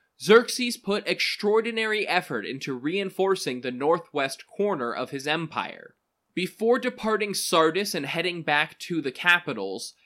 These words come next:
he gave the order to construct a new fortress and palace at the city of Celaenae, at the intersection of the Meander and Cataractes rivers, which formed both important trade routes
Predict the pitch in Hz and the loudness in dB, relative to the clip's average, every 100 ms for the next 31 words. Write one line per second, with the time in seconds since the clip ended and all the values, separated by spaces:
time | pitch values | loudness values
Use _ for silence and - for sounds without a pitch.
0 | _ _ - 196 208 240 226 240 180 185 | _ _ -6 2 4 4 2 -2 0 0
1 | 185 185 190 185 170 - 185 180 156 147 | 0 -2 -6 -6 -6 0 -2 0 -4 0
2 | 185 240 - 196 214 214 117 85 - 139 | 0 -2 -2 2 2 0 -6 -6 -8 -8
3 | 139 - 190 196 139 76 - - 156 151 | -8 -2 2 2 2 -6 -6 -4 -4 -4
4 | - 175 170 147 - 151 147 151 147 110 | -4 -2 -2 -4 -4 -2 0 0 -2 -6
5 | - 50 _ - - _ - 147 160 147 | -10 -14 _ -20 -20 _ -2 -2 0 0
6 | 190 214 214 202 151 - 156 143 139 131 | -2 0 -2 0 -2 -2 -6 -6 -6 -4
7 | 131 156 165 160 165 110 143 - 156 151 | 2 2 2 -2 -2 -2 -6 -2 -2 2
8 | 139 127 - - 123 120 127 180 113 95 | 4 4 0 -8 -8 -6 0 0 -2 -14
9 | - - - _ _ _ _ _ 156 175 | -12 -12 -12 _ _ _ _ _ 0 0
10 | - - 214 214 196 165 185 190 - 175 | 0 -2 0 0 -2 -2 2 2 -2 -8
11 | 165 - 202 196 147 - 226 247 156 143 | -8 0 0 0 -4 -2 -2 -2 -2 -2
12 | 139 143 | -2 -8